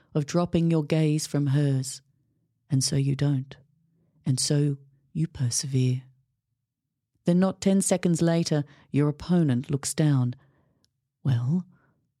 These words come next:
I suppose that's all, Miss Limpkin. I just thought it might be beneficial for you and me both, and for Annalise especially,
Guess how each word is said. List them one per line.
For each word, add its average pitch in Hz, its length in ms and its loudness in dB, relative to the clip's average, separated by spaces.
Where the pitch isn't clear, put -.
I 180 80 2
suppose 180 560 0
that's 165 300 -2
all, 123 200 0
Miss 123 240 -2
Limpkin. 165 440 -2
I 175 80 0
just 226 340 0
thought 143 240 0
it 139 100 -6
might 151 300 2
be 165 180 0
beneficial 226 680 2
for - 180 -2
you 151 300 2
and 170 180 2
me 135 160 2
both, 131 440 -4
and 277 280 2
for 214 220 4
Annalise 196 480 4
especially, 135 720 0